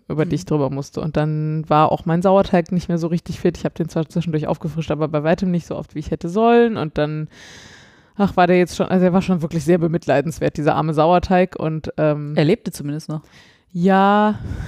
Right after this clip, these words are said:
Speaker 2: Er hatte noch Puls.
Speaker 1: I-, ja.
Speaker 2: Ein bisschen.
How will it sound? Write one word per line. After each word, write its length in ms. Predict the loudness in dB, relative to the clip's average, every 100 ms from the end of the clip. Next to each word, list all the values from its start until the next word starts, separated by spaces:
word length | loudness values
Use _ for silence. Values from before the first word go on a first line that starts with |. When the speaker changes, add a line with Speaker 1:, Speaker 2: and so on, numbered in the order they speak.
| -6 -6 0
Speaker 2:
Er 120 | 2
hatte 160 | 2 4
noch 180 | 2 2
Puls. 540 | 2 4 2 -4 -8
Speaker 1:
I-, 120 | -6 -6 -8 0
ja. 380 | 2 4 4 4
Speaker 2:
Ein 60 |
bisschen. 320 | 0 -8 -12